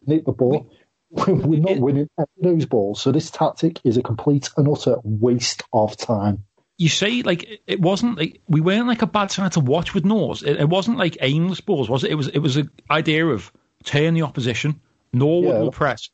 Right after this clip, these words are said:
Speaker 2: If we put that, get that ball to Connor Jennings, or if in doubt, Ollie Banks or the fullbacks, get it in behind their centre halves. Norse will chase, and we'll win. Either he'll win the ball and we'll work
Speaker 1: Well,
Speaker 2: from there, or we'll win a throw in and work from
Speaker 1: Yeah.
Speaker 2: there. It was all, and it worked.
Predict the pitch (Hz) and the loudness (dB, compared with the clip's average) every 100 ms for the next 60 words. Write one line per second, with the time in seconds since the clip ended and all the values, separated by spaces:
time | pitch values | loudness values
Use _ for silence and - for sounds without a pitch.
0 | - 127 165 196 202 180 160 196 196 196 | -8 -2 0 0 -2 -4 -4 -4 -2 -2
1 | 220 202 180 190 190 160 131 139 - 139 | -2 -2 0 0 2 0 0 -2 0 0
2 | 139 180 175 165 131 - - - - 127 | 0 -2 0 -2 -2 -8 -20 -20 -2 0
3 | 160 147 131 127 - - 139 147 - - | 2 2 0 -2 -6 0 0 0 -8 -8
4 | - - 135 135 110 - - - _ _ | -4 2 2 2 -2 -6 -12 -14 _ _
5 | - 135 170 190 180 165 139 143 101 90 | -2 0 0 0 0 2 2 0 -4 -8
6 | - 107 - 127 143 139 117 107 113 - | -6 -4 0 0 2 2 2 -2 -4 -12
7 | _ - 117 131 160 - 135 - 113 123 | _ -4 0 2 2 0 -4 0 0 0
8 | - - - _ 131 127 120 131 143 131 | -6 -10 -20 _ 0 0 2 0 0 0
9 | 127 123 123 143 156 165 151 143 139 156 | 0 0 0 0 2 0 0 0 0 -2
10 | - - 117 113 127 165 147 110 117 - | -8 -4 -2 0 0 0 0 -2 -6 -12
11 | - 143 143 143 143 135 - 151 170 139 | -2 0 2 0 0 -2 -2 0 0 0
12 | 151 - 117 123 123 - 113 117 104 127 | -4 -6 -2 -2 -2 -2 0 0 -2 -4
13 | 127 156 175 165 151 143 127 165 175 - | 0 0 0 0 -2 -2 0 0 -2 -12